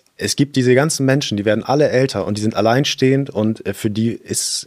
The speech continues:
ähm, das ist sozusagen ja auch mein Ohr am Markt gewesen. Ähm, und, äh, das ist ja auch eine Frage der Allokation, also der Flächenverbrauch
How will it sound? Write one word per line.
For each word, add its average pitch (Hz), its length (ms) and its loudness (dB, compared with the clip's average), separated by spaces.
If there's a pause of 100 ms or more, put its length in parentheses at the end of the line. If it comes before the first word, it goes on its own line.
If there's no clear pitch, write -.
(140)
ähm, 95 480 -6
das - 220 -4
ist 117 100 -2
sozusagen 107 480 -2
ja 104 80 0
auch - 140 -4
mein 101 180 -2
Ohr 107 160 2
am 104 140 -2
Markt 113 240 -4
gewesen. 127 400 2 (560)
Ähm, 110 340 -2 (140)
und, 107 420 -4 (680)
äh, 104 240 -2 (340)
das 98 140 -4
ist 127 100 -2
ja 117 80 2
auch 101 40 -4
eine 107 100 -4
Frage 123 340 0
der 117 160 0
Allokation, 113 640 -2
also 98 160 -2
der 95 100 -2
Flächenverbrauch 117 800 0